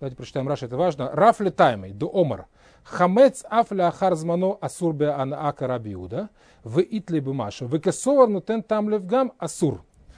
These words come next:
Говорит Раша, Рав летаймый, Рав идёт по своему мнению, когда он считает, "Хамец также после Песаха запрещён в любой форме, как Раби Иуда". Это раз.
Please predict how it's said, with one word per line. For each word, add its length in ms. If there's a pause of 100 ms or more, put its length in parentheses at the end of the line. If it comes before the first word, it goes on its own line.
(120)
Говорит 220
Раша, 260
Рав 260
летаймый, 460
Рав 160
идёт 140
по 80
своему 240
мнению, 340
когда 220
он 80
считает, 500 (1500)
"Хамец 760
также 360
после 500
Песаха 680
запрещён 1080 (440)
в 100
любой 380
форме, 580 (500)
как 220
Раби 440
Иуда". 500 (280)
Это 260
раз. 360